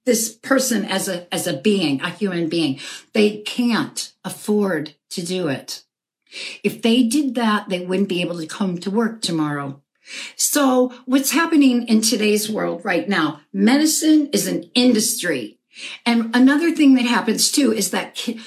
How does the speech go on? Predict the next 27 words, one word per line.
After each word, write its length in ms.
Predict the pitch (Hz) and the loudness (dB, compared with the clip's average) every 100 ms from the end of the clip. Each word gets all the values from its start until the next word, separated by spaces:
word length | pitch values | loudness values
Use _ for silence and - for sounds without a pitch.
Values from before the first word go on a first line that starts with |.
| - - _ - | -20 -20 _ -4
kids, 320 | 311 349 226 - - | 0 2 0 -4 -6
like, 260 | 240 214 - | 0 0 0
there 220 | 214 240 | -2 0
are 60 | 208 | 0
so 640 | - - 269 269 269 254 | 0 2 4 6 6 6
many 300 | 220 202 190 | 6 4 2
people 360 | - 240 220 180 | 0 -2 0 -2
who 100 | 202 | -2
want 220 | 190 190 | 0 -2
to 60 | |
go 140 | 170 180 | -4 -2
to 60 | |
medical 380 | 185 175 - 175 | -2 -4 -4 -4
school. 380 | - 208 156 - - _ | -4 -2 -4 -4 -14 _
Why? 800 | 196 190 180 175 180 240 311 - _ | 0 2 4 2 2 2 0 -2 _
Because 400 | 208 - 220 - | -4 0 0 0
they 140 | 190 | -4
have 160 | 175 175 | -4 -6
hearts 480 | - 226 208 - - | -4 -2 -2 -4 -6
of 120 | 139 | -6
healers. 680 | - 202 190 165 135 135 - - _ | -4 -2 0 0 -4 -8 -12 -20 _
That's 340 | - 202 226 - | -2 0 0 -2
why 320 | 220 208 208 | 0 2 2
they 140 | 196 | 0
want 380 | 175 180 175 - | -2 0 -2 -4
to 140 | - 175 | -6 -2
go. 440 | 202 180 131 - | 0 0 -2 -8